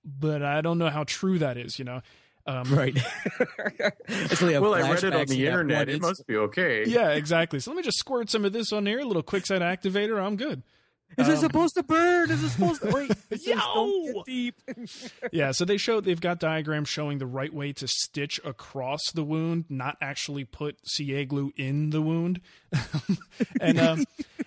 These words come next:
Speaker 1: you know, and then just the, the use of soap and water versus disinfectants, and just a lot of really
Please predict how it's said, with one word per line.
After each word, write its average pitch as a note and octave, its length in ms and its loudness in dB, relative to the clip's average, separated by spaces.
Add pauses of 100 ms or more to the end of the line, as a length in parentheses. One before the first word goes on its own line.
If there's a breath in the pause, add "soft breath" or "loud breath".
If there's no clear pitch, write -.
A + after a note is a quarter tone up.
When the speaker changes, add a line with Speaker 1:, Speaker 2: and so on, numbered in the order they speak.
Speaker 1:
you G3+ 80 2
know, F#3+ 100 4
and F#3 160 2
then F3+ 260 0
just G3+ 240 -2
the, F#3 160 4
the D#3+ 180 -2
use E3+ 260 0
of C#3 80 -2
soap D3 260 -2
and C#3+ 120 -2
water C#3 360 0
versus C3 480 -6
disinfectants, C3 1000 -6
and E3+ 100 -8
just C#4 260 -10
a F3+ 100 -4
lot F3+ 300 0
of D3+ 280 -4
really F3 500 0